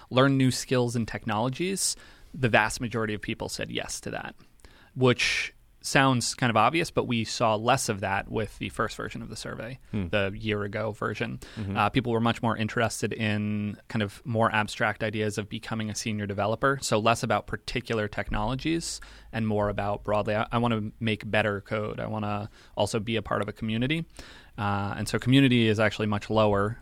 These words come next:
Speaker 1: this time, and technologies, particular things, has moved up.
Speaker 2: Going back to that employed professional thing,
Speaker 1: Mm-hmm.
Speaker 2: t-, any chance you asked people if their employers are paying for their subscription or if they are?
Speaker 1: <sighs>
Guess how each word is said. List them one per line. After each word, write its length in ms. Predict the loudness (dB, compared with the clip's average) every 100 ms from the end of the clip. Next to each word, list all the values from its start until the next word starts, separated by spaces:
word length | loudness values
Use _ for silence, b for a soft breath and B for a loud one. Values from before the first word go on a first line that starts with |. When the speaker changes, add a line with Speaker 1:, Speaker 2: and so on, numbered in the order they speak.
| -6
Speaker 1:
this 180 | -6
time, 440 | -4 -2 0 -2 -2 0
and 480 | -2 -2 -4 -6 -10 -16
technologies, 760 | -6 -4 0 2 2 0 -2 -4
particular 720 | -4 -4 -4 -2 0 0 -2 -8 -16 -18 -20
things, 580 | -12 -4 -2 0 -2 -2
has 160 | -4
moved 240 | -4 -8 -6
up. 260 | -8 -8 -14 -16 -20 -20 -20 -20 -16 -4
Speaker 2:
Going 180 | -2
back 120 | 0 2
to 80 |
that 260 | 4 2 2 -6
employed 420 | -4 0 2 0
professional 540 | -2 -2 -2 -4 -8 -6
thing, 180 | -4 -2
Speaker 1:
Mm-hmm. 160 | -2 -6 -14 -20 -20 -20
Speaker 2:
t-, 260 | -20 -14 -10 -4
any 140 | -4
chance 280 | 0 -2 0
you 80 | 0
asked 260 | 0 -2
people 400 | -4 -2 -2 -4 -12 -20 -12
if 120 | -8
their 140 | -2 -2
employers 400 | -2 -2 -2 0
are 80 | -4
paying 340 | -4 -4 -6
for 220 | -4 -2
their 160 | -2 -4
subscription 500 | -6 -6 -6 -6 -8
or 80 | -6
if 80 | -4
they 160 | -4
are? 180 | -2 -6 -10 b b b b
Speaker 1:
<sighs> 0 | -20